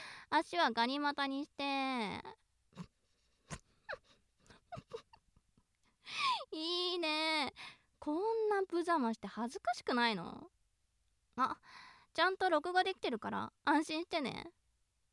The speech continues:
じゃあ、今から言うセリフ復唱した後に、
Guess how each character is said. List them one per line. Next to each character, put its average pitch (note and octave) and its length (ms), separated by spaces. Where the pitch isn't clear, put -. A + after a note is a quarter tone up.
じ D4 120
ゃ B3 600
あ、 - 100
今 F#4 300
か B3+ 160
ら G#3+ 140
言 G#3 240
う A3 40
セ A3+ 160
リ A#3 120
フ A#3+ 140
復 G#3 320
唱 C#4 260
し - 80
た C4+ 200
後 C4 180
に、 G3 440